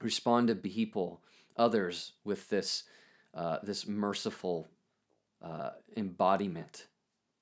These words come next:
within ourselves. And then from there, it moves into the pure in heart. And the pure in heart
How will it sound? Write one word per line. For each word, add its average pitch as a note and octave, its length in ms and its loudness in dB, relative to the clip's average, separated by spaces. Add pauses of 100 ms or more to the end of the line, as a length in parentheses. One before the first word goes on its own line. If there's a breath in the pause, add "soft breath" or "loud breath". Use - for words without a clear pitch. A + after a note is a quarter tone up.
(360)
within G2+ 220 -4
ourselves. F2 640 -4 (1000 loud breath)
And C3 200 4
then D3+ 540 8 (520)
from A#2+ 280 0
there, B2 500 6 (260)
it B2 100 2
moves C3 300 4
into A2+ 160 4
the G#2 80 2
pure B2 320 4
in G2 60 0
heart. - 560 0 (1500)
And A2 80 -2
the G#2+ 60 -2
pure C#3+ 300 4
in A#2+ 80 2
heart B2 560 4